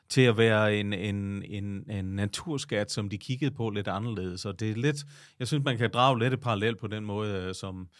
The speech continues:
som de tidligere generationer af landmænd <clears throat> måske så på deres, øh, landbrugsdyr, de havde lidt andet syn på dem. Der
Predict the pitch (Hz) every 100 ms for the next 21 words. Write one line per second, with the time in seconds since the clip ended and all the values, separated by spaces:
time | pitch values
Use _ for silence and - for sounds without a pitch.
0 | - _ - 104 101 98 - 113 120 110
1 | 98 95 90 92 - 113 101 92 120 107
2 | 95 92 101 117 101 98 95 95 - 113
3 | 98 120 123 - 104 101 95 95 90 -
4 | - _ _ - 101 90 110 113 101 -
5 | 98 92 104 - _ _ - 95 147 165
6 | 165 120 139 - 120 123 123 - 127 98
7 | - 101 98 104